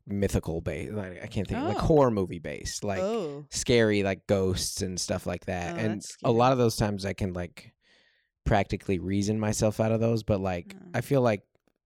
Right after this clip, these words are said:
Speaker 1: are your fears, like, more real?
Speaker 2: Oh, no, they're real.
Speaker 1: Yeah, like someone's
Speaker 2: Like,
Speaker 1: in your hotel room type stuff.
Speaker 2: Yes. Like, I wake up from a dream that took place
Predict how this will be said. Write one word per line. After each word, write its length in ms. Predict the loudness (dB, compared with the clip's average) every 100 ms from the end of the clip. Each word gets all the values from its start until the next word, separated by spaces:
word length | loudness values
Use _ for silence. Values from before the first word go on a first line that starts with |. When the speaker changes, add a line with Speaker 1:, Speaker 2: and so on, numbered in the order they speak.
| 0
Speaker 1:
are 100 | 2
your 200 | 4 2
fears, 420 | 4 4 4 2
like, 240 | -2 -4
more 240 | 0 2 2
real? 380 | 0 0 2 2
Speaker 2:
Oh, 140 | 0
no, 240 | 0 -2
they're 180 | -2 -4
real. 380 | -2 -4 -4 0
Speaker 1:
Yeah, 300 | 6 6 4
like 160 | 0 0
someone's 260 | 2 4 2
Speaker 2:
Like, 40 |
Speaker 1:
in 60 | 4
your 100 | 4
hotel 320 | 4 4 2
room 180 | -2 -6
type 200 | -6 -6
stuff. 200 | -10 -4
Speaker 2:
Yes. 440 | -2 -2 -4 -6 -4
Like, 200 | -2 2
I 160 | 2
wake 400 | 2 0 0 0
up 200 | 0 0 -4 -10 -12 -20 _ _ -12
from 320 | -4 -2 -2
a 60 | -4
dream 560 | -4 -4 -4 -6 -6 -6
that 240 | -6 -6
took 280 | -8 -8 -8
place 380 | -6 -4 -6